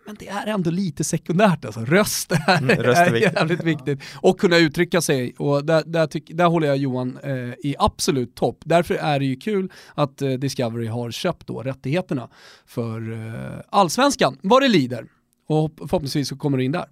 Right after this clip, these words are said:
Speaker 2: Ja, det är ju en förhoppning.
Speaker 1: Eller går det med Djurgårdskopplingar och allt?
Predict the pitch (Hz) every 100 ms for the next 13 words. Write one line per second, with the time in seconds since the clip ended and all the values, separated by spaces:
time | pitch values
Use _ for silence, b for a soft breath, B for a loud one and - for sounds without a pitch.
0 | _ _ 127 147 170 175 139 143 139 135
1 | 127 131 131 131 - 190 175 180 311 175
2 | 139 139 131 123 120 135 120 117 - 123
3 | - 123 117 117 117 110 -